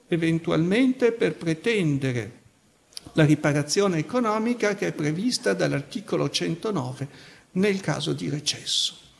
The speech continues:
Ecco, queste sono, eh, le spiegazioni che sono state date fino ad oggi per cercare di spiegare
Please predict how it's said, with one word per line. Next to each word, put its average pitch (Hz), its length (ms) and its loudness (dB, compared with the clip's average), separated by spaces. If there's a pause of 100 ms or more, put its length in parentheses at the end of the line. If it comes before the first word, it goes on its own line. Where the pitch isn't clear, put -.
(560)
Ecco, - 320 0
queste 262 380 4
sono, 220 680 4 (680)
eh, 151 360 -8
le 196 140 0
spiegazioni 233 800 2
che 185 180 0
sono 220 320 2
state 196 480 2
date 156 960 0
fino 202 320 -4
ad 170 120 0
oggi 170 420 2
per 160 200 -2
cercare 170 640 -2
di 175 140 -8
spiegare 147 960 -4